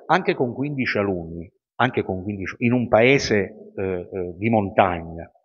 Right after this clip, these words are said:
è una scuola che può rimanere, perché una scuola piccola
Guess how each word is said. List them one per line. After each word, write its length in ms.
è 80
una 100
scuola 260
che 220
può 200
rimanere, 840
perché 280
una 220
scuola 300
piccola 680